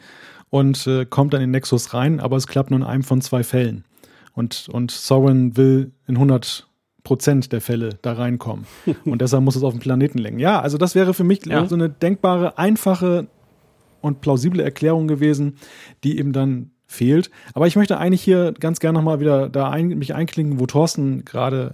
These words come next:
Speaker 1: angesetzt hat. Nämlich, ich finde, die Stärke dieses Filmes, und das, und das erleben wir eben in der Herleitung, das ist eigentlich das Großartige,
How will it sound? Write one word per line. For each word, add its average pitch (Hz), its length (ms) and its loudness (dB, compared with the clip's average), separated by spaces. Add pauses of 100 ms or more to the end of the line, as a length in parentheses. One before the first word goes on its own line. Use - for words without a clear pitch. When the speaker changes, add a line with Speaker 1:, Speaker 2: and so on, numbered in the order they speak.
(180)
Speaker 1:
angesetzt 139 500 0
hat. - 220 -4
Nämlich, 143 260 0 (560)
ich - 140 -8
finde, 185 320 4 (400)
die 143 80 0
Stärke 180 480 0
dieses 151 260 -2
Filmes, 135 640 0 (260)
und 127 160 -8
das, 139 220 -2
und 135 380 -10
das 135 440 -10
erleben 156 380 2
wir 156 100 0
eben 147 120 -2
in 143 60 -2
der 135 80 0
Herleitung, 123 640 0
das 127 160 -4
ist - 60 -6
eigentlich 147 140 -2
das 135 180 2
Großartige, 143 840 0